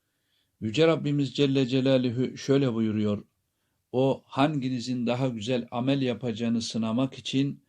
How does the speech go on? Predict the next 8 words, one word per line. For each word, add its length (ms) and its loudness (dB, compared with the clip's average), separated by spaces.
ölümü 640 2
ve 120 2
hayatı 560 0
yaratandır. 760 -2
O 400 4
mutlak 540 -4
güç 180 -6
sahibidir, 760 -4